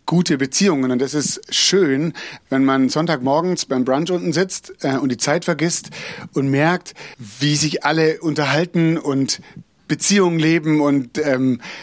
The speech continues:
über alles Mögliche quatschen und wie schön es ist, euch dabei zu erleben, ähm, wie J K B für euch auch so ein Zuhause ist. Das, das Zweite ist, was Menschen hier gefunden haben, ist diesen König Jesus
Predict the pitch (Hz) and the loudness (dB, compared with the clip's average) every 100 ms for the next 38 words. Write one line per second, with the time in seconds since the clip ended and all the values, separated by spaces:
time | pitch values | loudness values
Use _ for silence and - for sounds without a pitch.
0 | - - - 151 - 160 170 165 170 170 | -20 -18 -2 0 2 0 2 2 0 0
1 | 156 - 156 - - 143 139 143 - 180 | -2 0 -2 0 0 0 0 2 2 2
2 | 220 190 160 175 165 - - - - 160 | 2 0 0 0 -2 -4 -12 -16 -2 0
3 | 180 170 160 156 - 135 131 139 160 151 | 2 0 0 0 -2 -2 0 2 2 2
4 | 143 - - - - 135 139 127 - - | 0 -2 -14 -18 -4 0 2 0 -4 -18
5 | _ _ - 147 160 160 151 143 170 151 | _ _ -2 2 0 0 -2 0 0 0
6 | 135 139 131 139 123 135 127 151 139 117 | -2 0 0 0 0 0 2 0 0 -4
7 | 104 - - - - - 165 156 - - | -6 -8 -12 -16 -18 -6 -2 0 0 -2
8 | 160 147 160 170 190 196 185 185 180 170 | -6 -2 0 0 2 -2 0 -2 0 0
9 | 147 165 175 - 175 160 156 139 170 208 | 0 0 0 2 2 2 0 0 -2 0
10 | 160 156 143 - 143 147 147 - - 160 | 2 2 0 -2 0 0 0 -2 0 2
11 | 156 127 170 139 139 147 | 2 2 0 2 0 -2